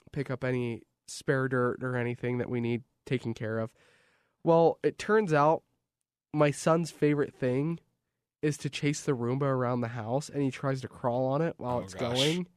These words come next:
Speaker 2: <laughs>
Speaker 1: And it's one of the funniest things. I, I expected him 'cause he's scared of our, we have, like, a little handheld Dyson,
Speaker 2: Uh-huh.
Speaker 1: which is, like, super convenient for, like,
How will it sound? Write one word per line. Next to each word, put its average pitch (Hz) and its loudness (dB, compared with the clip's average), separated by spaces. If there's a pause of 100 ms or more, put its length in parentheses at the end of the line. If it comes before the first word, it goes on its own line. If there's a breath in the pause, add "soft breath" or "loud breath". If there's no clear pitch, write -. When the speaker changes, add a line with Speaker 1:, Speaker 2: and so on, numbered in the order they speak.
(120 loud breath)
Speaker 2:
<laughs> 247 -16 (500 loud breath)
Speaker 1:
And 180 4
it's 180 0
one 180 2
of 208 2
the 180 2
funniest 160 0
things. 147 -4
I, 220 4
I 175 4
expected - -2
him 143 -2
'cause 143 -8
he's 151 -4
scared 151 0
of 175 0
our, 147 2 (840)
we 160 -6
have, 151 -2
like, 143 0
a 151 -4
little 123 0
handheld 127 -4
Dyson, 139 -6 (220)
Speaker 2:
Uh-huh. 117 -6 (360 loud breath)
Speaker 1:
which 147 -8
is, 135 -4
like, 135 -2
super 135 -6
convenient 120 -6
for, 123 -8
like, 110 -6